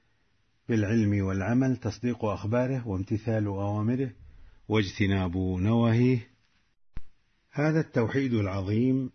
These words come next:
الذي يجمع معرفة الله بأسمائه وصفاته وأفعاله وتوحيده بأفعال العباد وتوحيد رسوله بالاتباع وتوحيد كتابه بالامتثال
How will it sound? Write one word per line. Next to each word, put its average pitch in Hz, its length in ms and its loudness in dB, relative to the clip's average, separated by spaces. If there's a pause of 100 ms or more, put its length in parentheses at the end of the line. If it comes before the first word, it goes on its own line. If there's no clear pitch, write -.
(120)
الذي 95 440 -2
يجمع 110 520 0
معرفة 98 560 -2
الله 104 360 -2
بأسمائه 104 840 -4 (880)
وصفاته 104 640 -2
وأفعاله 107 720 -4 (640)
وتوحيده 98 1040 -4 (140)
بأفعال 101 840 -6
العباد 113 720 -4 (760)
وتوحيد 104 840 -2
رسوله 95 720 -2
بالاتباع 117 800 -4 (360)
وتوحيد 98 920 -4
كتابه 107 720 -4
بالامتثال 110 920 -4